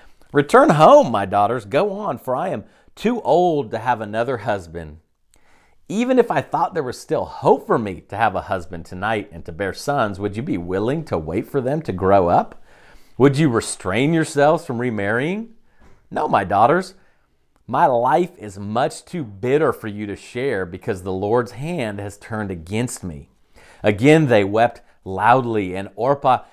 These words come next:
kissed her mother-in-law, but Ruth clung to her. Naomi said,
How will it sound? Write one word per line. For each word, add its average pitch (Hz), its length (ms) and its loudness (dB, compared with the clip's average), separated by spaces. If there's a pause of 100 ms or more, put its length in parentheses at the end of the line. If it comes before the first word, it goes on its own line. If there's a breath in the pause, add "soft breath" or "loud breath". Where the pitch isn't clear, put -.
(240 soft breath)
kissed 185 480 -10
her 185 160 -4
mother-in-law, 127 720 -2
but 107 260 -8
Ruth 135 360 -2 (260 soft breath)
clung 135 520 -2
to 110 160 -4
her. 78 340 -10 (580 soft breath)
Naomi 147 400 2
said, 151 380 0